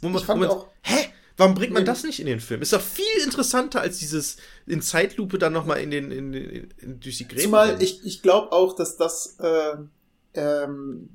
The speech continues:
Speaker 2: weil man ja weiß, wer der letzte Gefallene ist, dementsprechend gab's auch diese Entscheidungsschlacht nicht. Das war ja dann eine Frage, gab's das, dass, dass sie am Ende noch gesagt haben, so, jetzt noch mal richtig, jetzt hauen wir den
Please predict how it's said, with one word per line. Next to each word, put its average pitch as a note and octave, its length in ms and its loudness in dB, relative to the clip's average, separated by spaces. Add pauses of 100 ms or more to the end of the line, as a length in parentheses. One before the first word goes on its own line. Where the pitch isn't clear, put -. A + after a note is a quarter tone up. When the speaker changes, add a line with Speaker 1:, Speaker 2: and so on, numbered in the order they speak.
Speaker 2:
weil D#3 160 4
man D#3 160 2
ja C3+ 180 4
weiß, F#3 400 4
wer C3 80 4
der B2+ 100 4
letzte B2+ 320 0
Gefallene B2+ 540 -2
ist, - 480 -8
dementsprechend C3+ 460 -2
gab's C#3+ 180 0
auch C#3+ 100 -10
diese A#2+ 160 -8
Entscheidungsschlacht B2+ 760 -4
nicht. A#2 240 -12
Das A#2+ 120 -10
war C3 80 4
ja B2+ 40 6
dann B2 140 4
eine A#2+ 80 -4
Frage, B2+ 360 2
gab's B2 300 0
das, C#3+ 180 -2
dass, - 320 -8
dass C3 140 -4
sie C3+ 80 0
am B2 80 -2
Ende C#3 140 -4
noch B2+ 160 -4
gesagt B2+ 360 -2
haben, B2+ 220 0
so, B2+ 200 0
jetzt B2 220 -2
noch B2 180 -8
mal B2 120 -6
richtig, C3+ 340 -8
jetzt B2 180 -10
hauen C3 160 -4
wir B2+ 100 -6
den A#2+ 220 -8